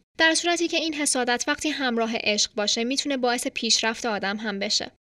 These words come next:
اما گفتیم که حسادت وقتی به وجود میاد که آدم خودش رو توی چیزی مشابه دیگری می‌بینه. مثلاً دو نفر دوست دارن یه مهارتی رو یاد بگیرن و هر دو به خاطر همین علاقهٔ مشترک با هم دوست می‌شن و یکی می‌بینه که نفر دوم توی اون مهارت بهتره.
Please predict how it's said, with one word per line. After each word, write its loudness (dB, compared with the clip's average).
اما 2
گفتیم 0
که 0
حسادت 2
وقتی 0
به 4
وجود -2
میاد 0
که -4
آدم 0
خودش 0
رو 2
توی 0
چیزی 0
مشابه 0
دیگری 0
می‌بینه. -6
مثلاً 4
دو 4
نفر 2
دوست -2
دارن 2
یه 2
مهارتی 0
رو 2
یاد 0
بگیرن 0
و 4
هر 2
دو -2
به 0
خاطر 0
همین 0
علاقهٔ 0
مشترک -2
با -2
هم -4
دوست -4
می‌شن -2
و 6
یکی 4
می‌بینه 4
که 0
نفر 2
دوم 0
توی -2
اون 0
مهارت 0
بهتره. -6